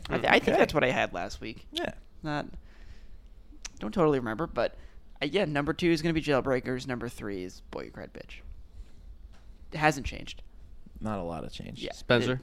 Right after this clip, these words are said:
Speaker 1: this movie certainly didn't change.
Speaker 2: Um, okay. I'm gonna put, for the overall performance,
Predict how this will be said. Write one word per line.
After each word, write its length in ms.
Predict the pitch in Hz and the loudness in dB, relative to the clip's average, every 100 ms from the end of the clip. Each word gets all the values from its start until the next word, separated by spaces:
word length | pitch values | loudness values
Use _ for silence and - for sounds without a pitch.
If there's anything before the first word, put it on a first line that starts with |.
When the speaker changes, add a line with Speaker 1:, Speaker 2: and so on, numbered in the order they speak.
| - | -4
Speaker 1:
this 300 | 135 131 - | -2 -2 6
movie 340 | 127 113 101 95 | 6 6 -4 -8
certainly 360 | - 117 80 80 | -6 -4 -6 -8
didn't 200 | 73 - | -12 -12
change. 260 | - - - - - | -14 -14 -16 -16 -8
Speaker 2:
Um, 540 | 139 151 147 143 135 - | -2 0 2 0 -2 -6
okay. 500 | 80 127 135 104 92 - - - | -6 -4 0 0 0 -4 -10 -6
I'm 160 | - 156 | 0 2
gonna 140 | 208 202 | 4 4
put, 420 | 190 175 160 - - - - - | 8 8 8 4 -8 -10 -12 -12
for 160 | - 151 | -2 0
the 160 | 131 | 2
overall 600 | - 135 147 131 110 113 117 | 4 4 4 4 4 4 2
performance, 920 | 135 - 127 120 123 117 - - | 0 2 4 4 4 2 0 -2